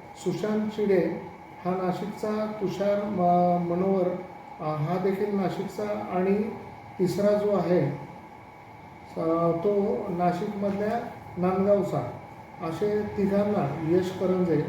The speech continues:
तर याच्यापैकी एकावर पूर्वीचे देखील गुन्हे दाखल आहेत. त्यांच्याकडे जेव्हा विचारपूस केली तेव्हा ल-, एक लक्षात आलं की ह्यांनी चोरीच्या उद्देशापेक्षा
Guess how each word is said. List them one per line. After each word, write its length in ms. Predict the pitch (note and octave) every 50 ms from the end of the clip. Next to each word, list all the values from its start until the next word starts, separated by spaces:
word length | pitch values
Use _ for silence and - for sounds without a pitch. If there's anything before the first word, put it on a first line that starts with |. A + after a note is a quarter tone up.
| - -
तर 60 | F#3+
याच्यापैकी 600 | F#3 F3+ F3 F3 F#3+ G#3 G3+ G#3 G3+ G3+ - A3 G#3
एकावर 300 | G3+ - G#3+ G#3+ G#3+ G#3+
पूर्वीचे 500 | G#3 G#3+ G#3 F#3 F#3+ G3 G3+ G3+ A3+ A3
देखील 380 | G#3+ G#3+ G#3 - A3 G#3+ G#3+
गुन्हे 220 | G3+ F#3+ F#3 G3 F#3+
दाखल 300 | F#3+ F3 F3 - G3 F#3
आहेत. 240 | E3+ D3 C#3 C#3 - - - - - - - - - - - - - -
त्यांच्याकडे 520 | F#3 F3+ F3 F3 F3+ F3+ G#3+ G#3+ G#3+ G#3+ A3
जेव्हा 300 | G#3+ G#3+ G#3+ G#3+ G#3+ G#3+
विचारपूस 680 | G#3 G3+ F#3+ - G#3+ G#3 G#3 G#3 G#3 G#3+ G3+ G3+ -
केली 300 | - G#3 G#3 G#3+ A3 G#3+
तेव्हा 500 | G3+ G3 F#3 F#3+ G3 G3 G3+ G#3 G#3 G#3 G3
ल-, 1300 | F#3 F3+ F3+ F3+ F3+ F3 F3 F3 F3 F3 F3 F3 - - - G3+ F3+ E3+ E3 E3 D#3+ D#3 D#3 D3 F#3+ F3+
एक 140 | E3 F3 -
लक्षात 420 | F#3 E3 D3 - - G#3+ - G#3+ G3+
आलं 140 | G3+ F#3+ G3+ G3+ - - - - - - - -
की 100 | G3 F#3+
ह्यांनी 420 | F3+ E3+ D#3+ D#3+ F3+ G3+ A3 A#3 A3+ - - - - - - - - - - -
चोरीच्या 460 | G3+ G3 G3 G3 A3 A3 A3 B3 A#3+
उद्देशापेक्षा 1900 | A3+ A3 G3+ F3+ F#3 G#3+ G#3 G3+ G3+ A3 A3 A3 G#3+ G#3+ G#3 G3+ G#3 G3+ G3+ G3+ F#3+ F#3+ G3 G3+ F#3+ F3+ - - F#3+ - - - G#3+ G#3 G3+ - -